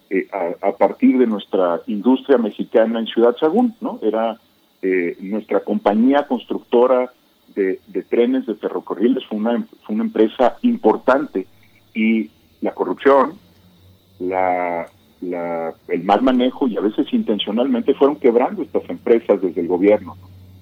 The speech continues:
Imagínate que hoy tuviéramos todavía, eh, una empresa de trenes, no tendríamos que estar discutiendo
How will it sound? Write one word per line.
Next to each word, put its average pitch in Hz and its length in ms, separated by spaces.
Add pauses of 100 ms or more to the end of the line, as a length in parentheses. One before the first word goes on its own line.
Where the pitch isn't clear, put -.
(140)
Imagínate 131 560
que 135 100
hoy 131 120
tuviéramos 135 500
todavía, 127 640 (580)
eh, 107 200
una 120 180
empresa 127 520
de 131 120
trenes, 208 440
no 131 120
tendríamos 139 400
que - 100
estar 139 220
discutiendo 139 800